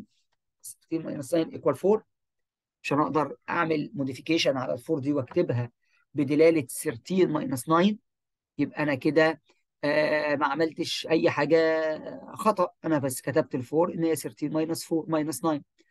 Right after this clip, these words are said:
times four باور كي. اشمعنى بصيت لي ال-، للفور؟ لان انا هدفي ان يفضل thirteen ديت زي ما هي، لان انا عندي في الايكويشن كده لو بصيت على thirteen باور كي، فانا هدفي ده يفضل زي ما هو، وهدفي ان انا اطلع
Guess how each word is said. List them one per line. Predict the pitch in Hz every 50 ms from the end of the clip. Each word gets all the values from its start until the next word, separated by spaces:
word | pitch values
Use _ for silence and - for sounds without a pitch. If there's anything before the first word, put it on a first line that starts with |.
| _ _ _ _ _ _ - 185
times | 190 214 233 226 214 -
four | 196 - - 190 190 180
باور | 139 123 147 147 147 139 131
كي. | - - - 123 - _ _ _ _ _ _ _ _ _ -
اشمعنى | 175 - - 254 302 302 277 254 233
بصيت | 190 175 - - - 196 208 180 - -
لي | 156 151 147 147 - - 135
ال-، | 127 123 - -
للفور؟ | 139 139 127 - - 143 143 135 127 127
لان | 151 156 170 202
انا | 202 190 135 180
هدفي | 175 175 147 - 170 156 160 - _ _ _ _ _ _ _ -
ان | 160 160 156 147 143 143 143 - - - - - -
يفضل | 160 180 220 220 170 151 156 156 151 139 - - _ _ _ - - -
thirteen | 185 160 123 - - 202 208 185
ديت | 151 151 160 160 156 135
زي | 120 139 139 135
ما | 127
هي، | 131 143 151
لان | 143 139 135 147
انا | 143 139
عندي | 135 151 151 143 120
في | 151
الايكويشن | - - 120 - 156 143 - 147 123
كده | - 131 147 143
لو | 135 123
بصيت | 131 123 - - 143 135
على | 135 143 131
thirteen | 120 - 131 - - - 143
باور | 135 127 127 127 127 -
كي، | - - 143 143 135 - _ _ _ _ _ -
فانا | 156 147 147 143
هدفي | 156 156 131 143
ده | 139 147
يفضل | 139 127 127 143 135
زي | 117 135 131
ما | 131 135
هو، | 151 160 160
وهدفي | 156 143 190 196 180 - 156
ان | 143 147
انا | 147 147
اطلع | 135 - 151 151 151 147 143 139